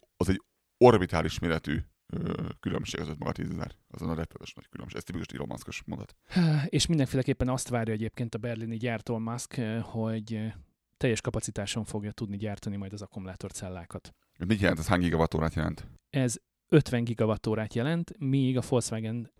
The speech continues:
Speaker 2: hozzávetőleg egy negyven gigawattórát predestinál a saját gyárába.
Speaker 1: Az meg, hogy ez majdnem száz gigawattóra csak az a kettő együtt.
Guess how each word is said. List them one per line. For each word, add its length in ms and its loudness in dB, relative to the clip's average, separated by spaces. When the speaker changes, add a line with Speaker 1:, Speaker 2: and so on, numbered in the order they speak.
Speaker 2:
hozzávetőleg 460 0
egy 80 -4
negyven 300 -2
gigawattórát 840 -6
predestinál 520 -4
a 40 -4
saját 340 -2
gyárába. 500 0
Speaker 1:
Az 100 -2
meg, 100 4
hogy 100 6
ez 80 4
majdnem 240 6
száz 260 2
gigawattóra 440 2
csak 120 0
az 60 2
a 40 0
kettő 280 -2
együtt. 280 -6